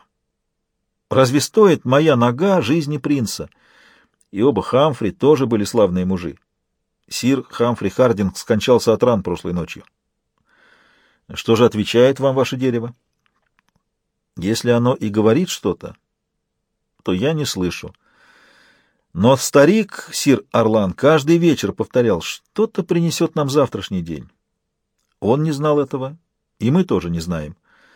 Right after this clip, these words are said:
Может, настанет такой день, когда эта нога мне пригодится. Может, она и королевством понадобится, больше даже, чем жизнь принца. Мейкар, поразмыслив, стиснул челюсти под серебристой бородой,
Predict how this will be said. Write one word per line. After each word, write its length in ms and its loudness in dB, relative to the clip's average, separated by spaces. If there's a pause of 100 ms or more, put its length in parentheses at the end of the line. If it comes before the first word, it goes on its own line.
(840)
Может, 320 2
настанет 520 2
такой 300 0
день, 240 0
когда 360 2
эта 260 2
нога 280 2
мне 180 0
пригодится. 640 -6 (800)
Может, 260 -2
она 180 2
и 120 -6
королевством 680 2
понадобится, 720 -2 (420)
больше 400 -2
даже, 320 2
чем 240 -2
жизнь 340 0
принца. 480 -4 (1500)
Мейкар, 480 4
поразмыслив, 800 2
стиснул 560 0
челюсти 580 2
под 180 -4
серебристой 500 0
бородой, 420 2